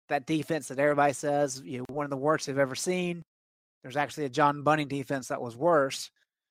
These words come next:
But that defense in thirteen games allowed twenty-two plays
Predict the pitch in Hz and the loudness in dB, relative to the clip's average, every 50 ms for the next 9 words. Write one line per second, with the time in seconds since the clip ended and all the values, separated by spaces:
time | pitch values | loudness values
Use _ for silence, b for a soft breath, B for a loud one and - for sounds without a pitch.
0 | _ _ _ _ _ _ _ _ _ _ _ _ _ - 147 160 - 196 170 165 | _ _ _ _ _ _ _ _ _ _ _ _ _ -2 -2 -2 -2 -4 0 2
1 | 220 262 254 185 208 233 226 - 196 180 165 - 165 156 147 - - 247 254 214 | 2 2 4 4 2 2 4 4 2 0 0 -2 -8 -12 -4 2 4 4 4 4
2 | - - 214 208 202 180 147 160 165 160 139 117 110 - - - - - - _ | 0 -6 -6 -6 -4 0 2 2 2 2 2 -2 -6 -14 -18 -14 -14 -14 -14 _
3 | _ _ _ _ _ _ _ _ _ _ _ _ _ _ _ _ _ _ _ _ | _ _ _ _ _ _ _ _ _ _ _ _ _ _ _ _ _ _ _ _
4 | _ - 165 156 156 160 165 165 156 156 151 151 139 - - _ _ - - - | _ -8 -6 -2 2 2 4 6 6 4 4 2 0 -6 -12 _ _ -16 -14 -6
5 | - 220 240 240 247 240 202 - - 208 202 196 196 - - - 165 151 139 135 | -2 0 2 2 2 0 -2 -2 0 2 4 2 2 0 -2 2 2 4 4 2
6 | 127 123 123 123 - - | 0 -2 -4 -6 -6 -8